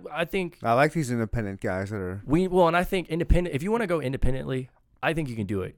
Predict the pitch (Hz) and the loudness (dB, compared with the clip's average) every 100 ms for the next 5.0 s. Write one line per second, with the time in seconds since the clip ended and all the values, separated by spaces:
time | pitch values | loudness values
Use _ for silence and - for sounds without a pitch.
0 | - 110 139 123 135 175 147 123 131 120 | -8 -6 -4 -4 -2 -4 -2 -2 -2 -4
1 | - 131 120 98 - - 117 247 160 151 | -4 -4 -2 -4 -4 0 4 6 6 6
2 | 208 - 170 233 190 113 139 151 160 208 | 4 6 6 6 6 6 6 8 6 4
3 | 143 120 151 110 147 160 196 - 143 143 | 2 0 -2 0 0 0 -4 -4 0 0
4 | 165 - 170 170 165 - 117 98 110 - | 0 -2 -4 -4 -6 -2 -2 -2 -4 -12